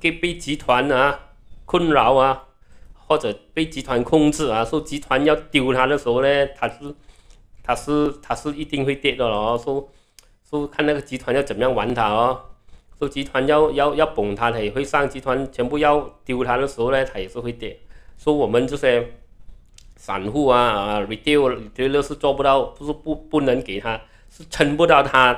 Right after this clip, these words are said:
多远了啊，是推不到它多远了，都是靠集团的。所以这个呢，啊，开始，哈达雷加开始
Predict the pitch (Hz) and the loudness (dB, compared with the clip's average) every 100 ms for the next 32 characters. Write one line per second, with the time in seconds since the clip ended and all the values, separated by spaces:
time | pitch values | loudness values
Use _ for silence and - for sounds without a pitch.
0 | - 131 123 123 120 95 98 117 92 104 | -2 0 2 2 0 -4 -2 -2 -2 -4
1 | 117 - - 156 139 123 135 147 110 113 | -6 -8 -20 -6 -2 0 2 2 0 -2
2 | 101 101 95 95 104 - _ - - - | -4 -6 -8 -14 -18 -20 _ -20 -20 -18
3 | - - 143 127 117 104 - 92 98 - | -16 -10 -4 -2 -2 -4 -14 -14 -14 -18
4 | - - - - 135 147 156 151 156 151 | -20 -20 -14 -8 -4 4 6 6 4 4
5 | 117 101 123 123 - 101 117 143 139 123 | 0 -4 -2 -2 -4 -8 -4 -2 0 0
6 | 143 135 123 - 95 | 0 -2 -4 -6 -12